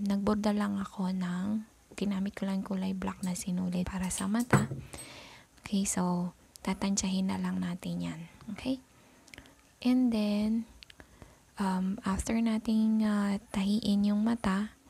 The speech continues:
okay, lagyan ng mata si amigurumi doll, lalagyan naman natin siya ng ilong. Okay? So, it's up to you kung gusto ninyo ng matangos na ilong o medyo pango na ilong.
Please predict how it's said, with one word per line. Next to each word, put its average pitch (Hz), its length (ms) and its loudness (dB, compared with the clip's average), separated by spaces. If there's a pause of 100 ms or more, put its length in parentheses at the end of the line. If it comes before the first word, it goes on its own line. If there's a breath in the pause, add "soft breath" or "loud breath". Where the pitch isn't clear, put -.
(760 loud breath)
okay, 202 260 2
lagyan 190 320 4
ng 190 80 4
mata 190 240 2
si - 160 2
amigurumi 190 640 2
doll, 190 320 2 (160)
lalagyan 196 500 0
naman 190 220 -2
natin 185 260 -4
siya - 240 -4
ng - 460 -2
ilong. 165 320 -2 (340)
Okay? 247 160 0 (320 loud breath)
So, - 80 2
it's 185 240 2
up - 160 -4
to 233 80 4
you 247 140 4
kung 202 160 2
gusto 202 260 2
ninyo 185 240 6
ng 180 160 4
matangos 180 640 0
na - 80 0
ilong 208 480 2 (380 loud breath)
o 175 100 2
medyo 170 460 0
pango 170 420 -2
na 175 80 -4
ilong. 170 360 -4